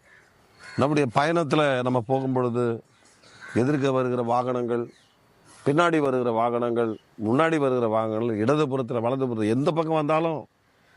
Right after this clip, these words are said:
எந்த சூழ்நிலையிலும் நம்ம ஒரு போராட்டத்துக்குள்ள தான் இந்த உலகத்துல வாழ்ந்து கொண்டிருக்கிறோம். ஆண்டவராகிய தெய்வம் சொல்றாரு, "ஆபத்து காலத்துல என்னை நோக்கி கூப்பிடு,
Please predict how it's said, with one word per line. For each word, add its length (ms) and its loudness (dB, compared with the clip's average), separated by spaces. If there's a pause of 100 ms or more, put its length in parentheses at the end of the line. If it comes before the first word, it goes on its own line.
(120)
எந்த 280 2
சூழ்நிலையிலும் 960 0 (680)
நம்ம 200 4
ஒரு 460 2
போராட்டத்துக்குள்ள 680 0
தான் 160 -2
இந்த 180 -2
உலகத்துல 280 -2
வாழ்ந்து 340 -2
கொண்டிருக்கிறோம். 560 -4 (720)
ஆண்டவராகிய 840 2
தெய்வம் 380 0
சொல்றாரு, 600 0 (760)
"ஆபத்து 840 0 (300)
காலத்துல 540 2
என்னை 180 0
நோக்கி 280 -2
கூப்பிடு, 640 -2